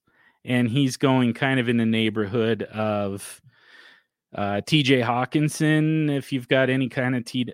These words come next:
of tight end premium, that could be a possibility. Um, because they're gonna, they're, they're gonna be willing to pay up a little bit, uh, to get a quarterback, to get a rookie quarterback. So,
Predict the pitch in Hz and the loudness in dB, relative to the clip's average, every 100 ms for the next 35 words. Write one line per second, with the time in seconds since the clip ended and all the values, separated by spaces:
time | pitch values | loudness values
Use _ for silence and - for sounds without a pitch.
0 | - 123 117 123 - 127 127 120 113 123 | -8 -8 -4 -6 -4 -2 0 -2 -2 -2
1 | 120 131 147 151 - _ _ _ _ 110 | 0 0 0 -4 -10 _ _ _ _ -4
2 | 120 135 123 120 127 123 - 123 120 123 | -4 -2 -2 0 0 0 -2 -2 0 2
3 | 123 117 - _ _ _ _ - 110 107 | 0 -2 -8 _ _ _ _ -8 -4 -2
4 | 107 104 104 - - 147 160 160 196 220 | -2 -4 -6 -10 -4 0 2 2 2 2
5 | 190 127 117 165 160 131 123 170 196 208 | 0 -2 -4 -2 -2 -4 -6 -4 0 0
6 | 180 147 143 139 127 - 131 113 113 104 | 2 2 2 2 0 -2 -2 0 -2 -4
7 | 107 110 104 95 90 73 - _ _ _ | -4 -2 -4 -6 -10 -14 -18 _ _ _
8 | _ _ - 101 98 95 - 120 123 110 | _ _ -12 -10 -8 -10 -10 -2 0 -2
9 | - 104 101 90 85 - _ _ _ - | -2 -4 -2 -6 -10 -16 _ _ _ -6
10 | 113 107 104 101 110 - 104 90 85 78 | -2 0 -2 -6 -10 -8 -8 -6 -10 -16
11 | - - 120 101 | -16 -4 -2 -2